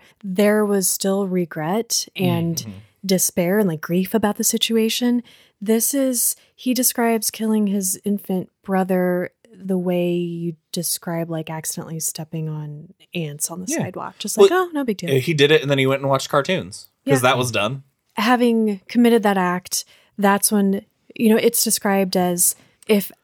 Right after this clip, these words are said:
Speaker 1: his whole world was, like, black and white, this was the first time he saw color.
Speaker 2: I, I feel like I can summarize, uh, with this one note that I made. Patrick's mom is losing her mind.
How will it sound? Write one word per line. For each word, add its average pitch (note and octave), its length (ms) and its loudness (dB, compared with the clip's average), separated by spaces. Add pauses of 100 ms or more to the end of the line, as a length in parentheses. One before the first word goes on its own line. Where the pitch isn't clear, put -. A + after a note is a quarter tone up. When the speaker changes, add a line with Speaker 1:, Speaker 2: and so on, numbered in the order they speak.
Speaker 1:
his A3 400 2
whole A#3+ 400 2 (160)
world G#3+ 460 4
was, F#3+ 160 2
like, F3+ 180 0
black F3+ 300 2
and F3+ 100 2
white, E3 240 0
this F3 140 0
was F3+ 100 -2
the F3+ 60 -2
first E3+ 300 -4
time E3 200 -2
he E3+ 100 -6
saw D#3 200 -6
color. - 380 -16 (100)
Speaker 2:
I, C3 240 -2
I C#3 80 0
feel D#3+ 240 2
like D3+ 160 4
I C#3+ 140 2
can C3 260 -2
summarize, C3 1080 0 (360)
uh, A#2 260 2
with A#2+ 180 -2
this A2+ 180 -6
one A#2 240 0
note A2+ 220 2
that G2+ 120 -2
I G2 100 -4
made. G2 360 -8 (320)
Patrick's D3 440 0
mom B2 480 2 (320)
is A#2+ 160 -2
losing A2+ 320 -4
her A2 140 -2
mind. F#2+ 420 -4